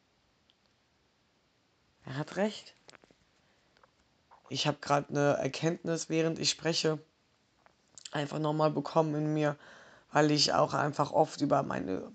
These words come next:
Prinzipien und Grundwerte und das ist halt einfach so und das ist aber eigentlich schon 'ne,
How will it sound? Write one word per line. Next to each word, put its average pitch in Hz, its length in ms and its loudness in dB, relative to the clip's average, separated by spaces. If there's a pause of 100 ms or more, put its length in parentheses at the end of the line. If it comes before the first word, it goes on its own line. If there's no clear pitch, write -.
(120)
Prinzipien 170 720 2
und 151 120 -2
Grundwerte 160 640 4
und 147 160 0
das 156 140 2
ist 180 80 0
halt 185 160 4
einfach 160 320 4
so 151 360 6
und 143 200 2 (920)
das 151 220 -2
ist 170 120 0
aber 156 240 8
eigentlich 165 460 4
schon 165 240 6
'ne, 156 560 2